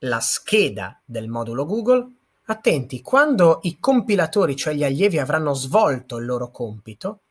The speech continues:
io troverò nel mio elenco di drive, vi faccio un esempio, prendo un file qualsiasi, troverò un file, andiamo un pochettino,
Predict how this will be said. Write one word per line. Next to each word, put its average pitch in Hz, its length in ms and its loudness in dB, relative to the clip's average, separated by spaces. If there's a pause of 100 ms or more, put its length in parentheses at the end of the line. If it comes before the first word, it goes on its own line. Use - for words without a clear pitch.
(160)
io 302 220 6
troverò 196 600 4
nel 123 200 -6
mio 143 160 -2
elenco 151 340 -2
di 135 140 -6
drive, 127 580 -8
vi 127 140 -14
faccio 135 300 -8
un 127 80 -8
esempio, 131 400 -6
prendo 120 260 -10
un 123 80 -10
file 123 220 -10
qualsiasi, 254 720 -6 (680)
troverò 247 720 2
un 143 540 2 (680)
file, 107 680 -2
andiamo 254 240 -6
un 170 80 -4
pochettino, 170 800 -6